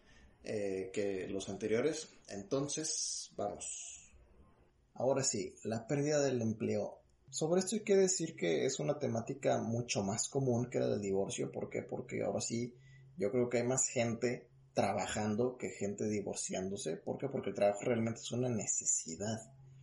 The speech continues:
Y aparte, a cualquier edad puedes trabajar, ya sea que seas un niño, ya sea que seas un joven, un adulto, un adulto mayor. Entonces, cuando la pérdida del empleo es algo que no se espera,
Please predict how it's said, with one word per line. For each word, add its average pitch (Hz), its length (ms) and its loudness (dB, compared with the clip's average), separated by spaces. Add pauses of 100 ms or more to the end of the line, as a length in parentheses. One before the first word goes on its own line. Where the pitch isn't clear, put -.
(280)
Y 98 100 -2
aparte, 107 800 -2
a 110 180 -6
cualquier 113 400 0
edad 127 360 6
puedes 139 380 2
trabajar, 98 560 0
ya 110 100 0
sea 110 160 -4
que 101 100 -8
seas - 260 -8
un 110 80 -2
niño, 147 200 0
ya 131 80 2
sea 110 140 -6
que 107 80 -4
seas 101 180 -12
un - 60 -12
joven, 147 260 0
un 117 160 0
adulto, 135 300 2
un 135 60 2
adulto 123 320 2
mayor. 95 340 0 (460)
Entonces, 151 580 -2 (140)
cuando 160 500 2
la 151 220 2
pérdida 220 280 4
del 160 200 4
empleo 143 340 0
es 160 100 -2
algo 170 280 -2
que 110 120 -2
no 123 280 2
se - 100 -2
espera, 104 600 0